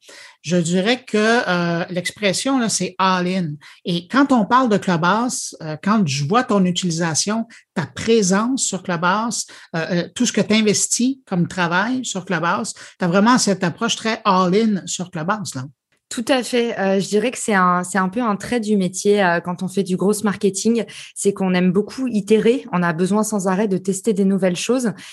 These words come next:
Speaker 2: Et en fait, c'est cette, cette multitude de petits tests qui fait qu'au final, on finit par identifier des niches, euh, des choses sur lesquelles on a enfin de l'attraction.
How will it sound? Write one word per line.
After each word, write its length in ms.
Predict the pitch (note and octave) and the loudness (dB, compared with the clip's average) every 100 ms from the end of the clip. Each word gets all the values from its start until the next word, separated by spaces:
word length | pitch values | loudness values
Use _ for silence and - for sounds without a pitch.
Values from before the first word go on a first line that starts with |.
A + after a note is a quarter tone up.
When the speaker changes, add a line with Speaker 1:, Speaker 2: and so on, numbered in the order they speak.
| - | -10
Speaker 2:
Et 120 | F#3+ | -4
en 80 | F#3 | -2
fait, 200 | F#3 B3 | 0 -2
c'est 120 | - | 0
cette, 240 | G#3+ G3 F#3 F#3 F#3 | 0 2 2 2 -2
cette 280 | - G3+ G3+ | -6 -2 0
multitude 480 | A3+ A3 A3+ C4+ G#3+ | 0 0 -4 -2 0
de 120 | G3+ | 0
petits 300 | G3+ G3 F#3+ | 0 -2 -2
tests 360 | A#3+ C4 - - | -2 -4 -8 -8
qui 120 | G3+ | -4
fait 180 | A#3+ A#3 | -2 2
qu'au 280 | G#3+ G#3 F#3+ | 4 4 0
final, 380 | G3+ A#3 B3+ | 2 4 4
on 200 | G#3+ F#3+ | 0 -2
finit 320 | F#3 G3 G#3 A3 | -4 0 2 2
par 180 | F#3+ | 0
identifier 480 | F#3+ F#3 F#3 F3 G#3+ | 0 -2 -4 -4 -2
des 160 | F#3 F#3+ | 2 2
niches, 400 | G3+ C#4+ - - - - - - | 2 0 -2 -8 -12 -20 -12 -4
euh, 160 | G3 | -2
des 140 | F3+ G3+ | 2 0
choses 240 | C4+ C#4 | 0 -4
sur 160 | - G3 | -2 -2
lesquelles 260 | F#3 B3+ | 0 0
on 140 | A#3 G3 | 2 2
a 180 | G3 - | 0 0
enfin 320 | G#3 G3 B3+ | -4 -2 -2
de 80 | A#3 | 0
l'attraction. 580 | G3 F#3+ F#3+ F#3 B3+ | 0 -2 -6 -6 -8